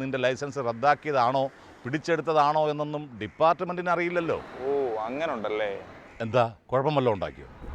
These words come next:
Speaker 2: ഭാര്യ ലൈസൻസ് എടുത്ത് അടുപ്പിലിട്ട് കത്തിച്ചു എന്ന് എഴുതി കൊടുക്കേണ്ട വരുവോ?
Speaker 1: ഓഹോ, ചട്ടിയും കലവും തല്ലിപ്പൊളിക്കലൊക്കെ പോയി ഇപ്പം ലൈസൻസ് കത്തിക്കലാണോ ട്രെൻഡ്? അതിരിക്കട്ടെ, ഈ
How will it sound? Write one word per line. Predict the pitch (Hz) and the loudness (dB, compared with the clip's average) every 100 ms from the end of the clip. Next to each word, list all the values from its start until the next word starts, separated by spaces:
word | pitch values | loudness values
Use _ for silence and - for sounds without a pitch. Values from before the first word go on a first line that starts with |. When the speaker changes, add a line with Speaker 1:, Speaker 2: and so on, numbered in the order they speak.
| 110 113 | -4 -2
Speaker 2:
ഭാര്യ | 117 131 151 139 | 0 0 2 2
ലൈസൻസ് | 131 156 151 156 | -2 -4 -4 -2
എടുത്ത് | 147 139 131 | 0 2 2
അടുപ്പിലിട്ട് | 131 - 147 139 147 143 | 0 -4 -4 -2 0 2
കത്തിച്ചു | 143 - 147 - 151 147 | 2 0 -8 -4 -4 -2
എന്ന് | 147 | -2
എഴുതി | 147 143 | -2 0
കൊടുക്കേണ്ട | 147 131 147 143 | -2 -2 -2 0
വരുവോ? | 147 139 123 - - - - 117 135 | 2 0 -2 -6 -20 -20 -8 -2 2
Speaker 1:
ഓഹോ, | 165 175 104 67 _ - _ - _ - | 4 4 0 -6 _ -20 _ -20 _ -6
ചട്ടിയും | 104 - 165 190 | -6 -4 -4 0
കലവും | 185 180 180 156 | 2 2 0 -2
തല്ലിപ്പൊളിക്കലൊക്കെ | 151 170 165 156 160 160 160 139 | 0 -2 -2 -2 -2 0 0 0
പോയി | 151 147 156 131 | 0 -2 -6 -4
ഇപ്പം | 135 127 | -2 2
ലൈസൻസ് | 135 160 - 185 202 175 | 0 0 -4 -2 0 0
കത്തിക്കലാണോ | 160 156 151 120 104 87 | 0 2 4 6 4 -2
ട്രെൻഡ്? | 90 85 69 _ _ _ - - - - | -6 -8 -12 _ _ _ -20 -20 -18 -6
അതിരിക്കട്ടെ, | 113 120 110 87 78 _ _ | -6 -4 -6 -6 -10 _ _
ഈ | 120 | -6